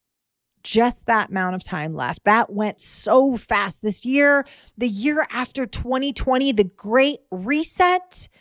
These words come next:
Did you reset? Did you take the time to dial in where you're going and actually take action on it?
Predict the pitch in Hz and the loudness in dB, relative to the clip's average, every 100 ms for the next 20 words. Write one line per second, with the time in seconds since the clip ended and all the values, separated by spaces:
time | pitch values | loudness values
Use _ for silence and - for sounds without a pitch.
0 | _ _ _ _ - 302 330 185 170 156 | _ _ _ _ 0 2 2 2 0 0
1 | 165 226 - _ _ _ _ - 262 - | 0 -4 -6 _ _ _ _ -2 0 0
2 | - - - _ _ _ _ _ _ _ | -4 -6 -20 _ _ _ _ _ _ _
3 | _ _ 233 208 202 247 - 262 - 226 | _ _ 0 2 4 2 2 -6 -2 0
4 | 240 233 202 208 220 233 220 202 214 226 | 2 0 0 2 2 2 2 2 4 2
5 | 226 226 202 202 220 196 185 196 202 - | 2 2 4 2 2 0 -2 -4 -4 -4
6 | 240 220 - 214 214 - _ _ - 196 | -4 -4 -2 -2 -2 -4 _ _ -6 -6
7 | 180 - 262 262 269 302 | -4 -2 0 0 0 -2